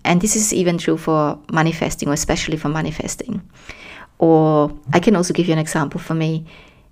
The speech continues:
When I really wanna do something <laughs> in my business, and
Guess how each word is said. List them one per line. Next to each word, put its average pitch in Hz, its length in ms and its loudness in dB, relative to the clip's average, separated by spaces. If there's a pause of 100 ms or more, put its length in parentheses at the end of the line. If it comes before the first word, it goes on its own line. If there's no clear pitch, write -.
When 185 320 4
I 214 440 6 (680)
really 262 300 12
wanna 202 240 10
do 202 180 10
something 180 420 4
<laughs> 202 40 8
in 185 60 6
my - 160 2
business, - 600 -4 (500)
and 170 560 4